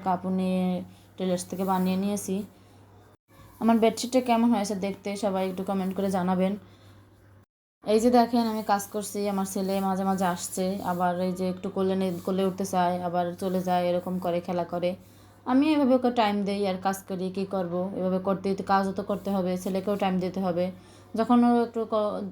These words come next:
ই করে যে কোলে উঠতে চায় বা খেলা করতে চায়, তখন আমি কাজ বন্ধ রাখি, আবার যখন ও খেল-, নিজে নিজে খেলে, তখন আবার কাজ করি। এভাবেই দিন পার করি আর কি, এভাবেই দিন চলে যায় আলহামদুলিল্লাহ, এভাবেই শান্তি আছে একটা কাজ করতেও।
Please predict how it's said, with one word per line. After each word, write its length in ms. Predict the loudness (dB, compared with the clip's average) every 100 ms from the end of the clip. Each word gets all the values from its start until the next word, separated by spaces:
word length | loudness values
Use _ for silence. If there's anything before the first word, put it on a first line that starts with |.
| -6
ই 120 | -6
করে 320 | -2 0 0
যে 80 | -2
কোলে 280 | -2 0 0
উঠতে 200 | 0 -4
চায় 260 | 0 0
বা 160 | 2 0
খেলা 220 | 0 -2
করতে 240 | -2 -6 -6
চায়, 220 | -4 -4
তখন 160 | -4 -6
আমি 180 | -6
কাজ 320 | 0 0 0 -4
বন্ধ 240 | 2 2 4
রাখি, 380 | 0 -2 -4 -6
আবার 260 | -4 -4 -2
যখন 280 | -4 -4
ও 60 | -4
খেল-, 260 | -2 -2 0
নিজে 180 | 0
নিজে 220 | 0 0 0
খেলে, 240 | 0 0
তখন 260 | 0 0 0
আবার 220 | -2 0
কাজ 240 | 0 0
করি। 240 | -4 -6 -6 -12 -20 -20 -12 2
এভাবেই 380 | 4 6 4 4
দিন 260 | 6 4
পার 200 | 6 4
করি 300 | 2 -2 -2
আর 60 | -4
কি, 260 | -6 -6
এভাবেই 260 | -4 -2 -2
দিন 220 | -2 -4
চলে 260 | -2 -2 0
যায় 200 | 0 0
আলহামদুলিল্লাহ, 680 | 2 2 2 0 -2 -2 -2
এভাবেই 360 | 0 0 -2
শান্তি 400 | -2 -2 -2 0
আছে 200 | -2 0
একটা 340 | -2 -2 -8 -8 -8
কাজ 180 | -10
করতেও। 400 | -6 -8 -4 -4